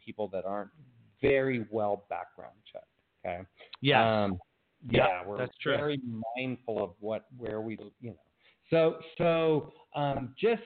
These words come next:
Speaker 1: going deeper and deeper with our teachings. We see young masterminds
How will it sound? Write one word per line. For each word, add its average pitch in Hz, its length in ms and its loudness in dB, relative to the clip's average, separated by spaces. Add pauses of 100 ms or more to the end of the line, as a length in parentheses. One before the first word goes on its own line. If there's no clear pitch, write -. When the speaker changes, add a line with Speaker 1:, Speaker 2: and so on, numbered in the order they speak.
(140)
Speaker 1:
going 156 380 -2 (140)
deeper 185 560 -6
and 123 220 -8 (200)
deeper 143 400 -6
with 113 240 -4
our 110 200 -4 (140)
teachings. 127 440 -4
We 190 260 2
see 185 80 4
young 131 520 2
masterminds 156 1000 0